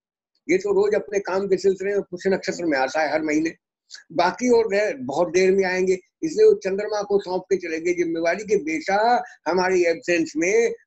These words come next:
हमारी गुरु माता का ख्याल रखना, अपनी गुरु माता का ख्याल रखना। जैसे ये केदार जी, गुरु जी, बहुत सारे लोगों को कह दिया करते थे, "भैया, आज हमारे लिए खिचड़ी भेज देना, आज मैं रात को यहाँ रुकूंगा, वहां रुकूंगा", ऐसे ऐसे पता नहीं क्या क्या बातें होती।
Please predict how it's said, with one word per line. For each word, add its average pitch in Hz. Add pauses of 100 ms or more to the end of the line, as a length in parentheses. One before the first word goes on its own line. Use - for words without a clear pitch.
(100)
हमारी 180
गुरु 175
माता 190
का -
ख्याल 120
रखना, -
अपनी 220
गुरु 190
माता 151
का 196
ख्याल 127
रखना। - (1800)
जैसे 202 (300)
ये 185
केदार 180
जी, 175 (260)
गुरु 170
जी, 175
बहुत 156
सारे 175
लोगों 170
को 160
कह 160
दिया 165
करते 156
थे, 165
"भैया, 160
आज 147
हमारे 156
लिए 156
खिचड़ी 151
भेज 147
देना, 147
आज 147
मैं 151
रात 147
को 151
यहाँ 139
रुकूंगा, 143
वहां 131
रुकूंगा", 139
ऐसे -
ऐसे 131
पता 127
नहीं 127
क्या -
क्या -
बातें -
होती। -